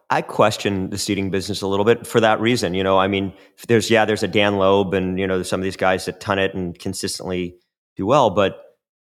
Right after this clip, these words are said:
so many either ton it and say, "All right, I have enough money, I quit," or they have a bad year, they quit, you know, and so it's just, it's hard to,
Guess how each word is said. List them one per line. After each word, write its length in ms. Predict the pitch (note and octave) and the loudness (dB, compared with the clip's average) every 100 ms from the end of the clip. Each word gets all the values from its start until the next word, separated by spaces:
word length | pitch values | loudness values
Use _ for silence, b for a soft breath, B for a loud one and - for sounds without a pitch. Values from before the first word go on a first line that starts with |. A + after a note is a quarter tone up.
| _ | _
so 260 | - D3+ E3+ | -4 0 2
many 380 | B2 A#2+ A2 | 2 2 2
either 520 | G#2 A2 G#2+ G2+ F#2 - - | 0 0 2 2 2 -4 -4
ton 180 | - D3 | 0 0
it 60 | |
and 120 | B2 | -2
say, 120 | A#2+ A#2 | 2 4
"All 80 | |
right, 140 | A#2 A2+ | 4 2
I 40 | |
have 160 | A2+ G#2+ | 2 0
enough 160 | A2 | 0
money, 220 | A2 A#2+ A2 | 2 2 4
I 80 | |
quit," 340 | G#2 - D#3 D#3+ | 2 4 4 4
or 260 | B2+ A#2+ A2 | 4 6 4
they 160 | A2 G#2+ | 4 2
have 200 | A#2 A2 | 2 0
a 80 | G#2+ | 0
bad 300 | A#2 A2 A2+ | 2 2 4
year, 220 | C3 C3+ | 4 4
they 120 | A2+ | 2
quit, 320 | - D#3 D#3 | 2 2 4
you 60 | C3+ | 4
know, 120 | A#2+ | 2
and 200 | A#2 B2 | 2 0
so 220 | - A#2+ A#2 | 4 4 4
it's 100 | A2+ | 2
just, 200 | A#2+ C#3 | -4 -4
it's 180 | A2+ | -4
hard 460 | - C3+ C3+ A#2+ G#2 | 0 4 4 2 0
to, 140 | A#2 | -2